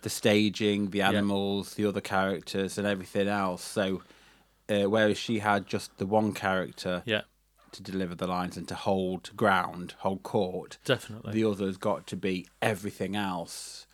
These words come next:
Speaker 2: Yeah. And, and they weren't overly changing costume or overly becoming different people. They were very reliant on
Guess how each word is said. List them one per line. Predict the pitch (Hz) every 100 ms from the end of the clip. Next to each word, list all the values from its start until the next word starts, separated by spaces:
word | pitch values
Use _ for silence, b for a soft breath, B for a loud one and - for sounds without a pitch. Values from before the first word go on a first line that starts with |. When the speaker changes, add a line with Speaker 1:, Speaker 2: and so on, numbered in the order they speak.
| b b _
Speaker 2:
Yeah. | 127 107 101 b b b b _ - - -
And, | 131 127
and | 131 131
they | 127
weren't | 147 160 147 - _ b b b b b
overly | 123 131 120 123 123
changing | - 127 117 117
costume | 110 120 - - 127 113
or | 101 -
overly | 120 120 110 113 110
becoming | 110 - 117 - 117 107 104 98 b b b b _
different | 127 120 - -
people. | 120 110 -
They | 104
were | 104
very | 113 110
reliant | 101 104 104 104 98 98 -
on | 95 92